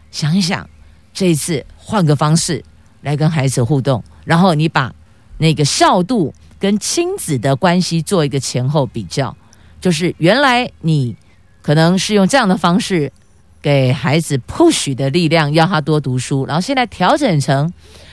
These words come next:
用鼓励的方式、肯定的方式，不管他考几分哦，不管他考几分，你都给他拍拍手，“哇，你比上次进步了，哇，你比爸爸妈妈当年还要优秀，你比我们都还要强。”类似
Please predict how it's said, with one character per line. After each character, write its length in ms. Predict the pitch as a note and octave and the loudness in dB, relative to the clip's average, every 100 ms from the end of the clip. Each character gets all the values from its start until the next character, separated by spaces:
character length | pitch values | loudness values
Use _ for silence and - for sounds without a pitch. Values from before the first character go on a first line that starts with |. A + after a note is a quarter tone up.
| - | -2
用 340 | A3 G3 C#3 - | 2 2 0 -4
鼓 200 | D#3 E3+ | 0 2
励 120 | D4+ | 4
的 140 | A3 G#3+ | 2 0
方 180 | A#3 | -2
式、 200 | A#3 G#3 | -2 -4
肯 160 | E3+ F3 | -2 -2
定 100 | G3 | 0
的 60 | F3 | 0
方 120 | F3+ | -2
式， 60 | |
不 140 | F3 A3+ | -2 0
管 120 | F3 | 2
他 160 | F#3+ F3+ | 2 0
考 140 | D#3+ | 0
几 180 | D3 B2 | 0 0
分 220 | D3+ D#3 | 0 2
哦， 140 | D3 | 0
不 280 | B2+ A3 F3+ | 0 0 0
管 240 | C#3 B2+ A#2 | 0 -2 -2
他 200 | C#3+ C#3 | -2 0
考 200 | A#2+ A#2+ | -2 -4
几 200 | G#2+ F#2+ | -6 -4
分， 320 | B2+ A#2 C3+ - - - | -2 -2 -4 -10 -20 -6
你 140 | C#3+ D3+ | 0 2
都 180 | G#3 | 2
给 160 | F#3 C#3+ | 2 2
他 180 | D3+ D#3 | 2 2
拍 200 | F3+ F3+ | 0 2
拍 180 | F#3+ F#3+ | 2 2
手 180 | E3 - | 0 2
，“哇， 380 | D4+ D4+ C#4 B3+ | 2 4 2 0
你 160 | A#3+ | -2
比 120 | A#3+ F3 | 0 0
上 220 | G3+ F#3+ | 2 0
次 140 | G3 | 0
进 200 | F3 E3 | 0 -2
步 140 | E3+ D#3 | 0 -2
了， 100 | - | -2
哇， 720 | B3 A3+ G3 F3 D#3+ D3+ D3 | 0 2 2 2 0 0 0
你 180 | D3 E3+ | 0 0
比 180 | D#3+ D3 | 0 0
爸 160 | C#3+ | -2
爸 140 | C3+ E3+ | -4 -2
妈 140 | D3 | -2
妈 120 | C#3 D3+ | -2 -2
当 260 | F#3 G3 | -2 0
年 160 | D#3+ D3+ | 0 0
还 120 | C3+ | 0
要 160 | D#3 C3+ | 0 0
优 200 | C#3+ C#3 | 0 0
秀， 240 | D3 B2+ - - - | -2 -6 -8 -20 -2
你 120 | D#3 | 0
比 180 | F3 G3 | 2 2
我 160 | D#3 C#3 | 4 2
们 160 | C#3 D3 | 0 0
都 120 | E3 | 0
还 140 | D#3+ | 0
要 160 | D3 C3+ | 0 -2
强。” 240 | - A#2 F#3 | -2 -2 2
类 200 | C4 F3+ | 2 2
似 320 | - F3+ | -2 -4